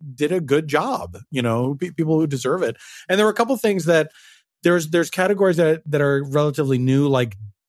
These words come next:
like for digital shorts and stuff like that. It's like, "Well, I'm not gonna vote on that 'cause I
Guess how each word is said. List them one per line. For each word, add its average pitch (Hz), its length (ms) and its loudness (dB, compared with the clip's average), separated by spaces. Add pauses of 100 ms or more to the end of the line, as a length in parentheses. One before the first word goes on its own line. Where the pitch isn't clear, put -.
(140)
like 123 220 -2
for 139 120 -2
digital 127 420 0
shorts 143 440 -4
and 185 100 -8
stuff 196 240 -2
like 190 160 -2
that. 220 220 0
It's 165 120 -8
like, 160 140 -2
"Well, 214 140 2
I'm 196 80 0
not 196 120 2
gonna 175 120 0
vote 156 180 2
on 151 80 2
that 143 160 0
'cause 135 140 -2
I 127 180 2